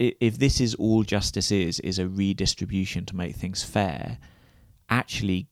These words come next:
given our broken humanness and things in society, it's like,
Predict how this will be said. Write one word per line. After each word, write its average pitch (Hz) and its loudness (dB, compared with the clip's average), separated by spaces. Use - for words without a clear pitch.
given 107 2
our 92 2
broken 98 0
humanness 90 0
and 87 -6
things 92 -2
in 90 -2
society, 98 -2
it's - -6
like, 85 -6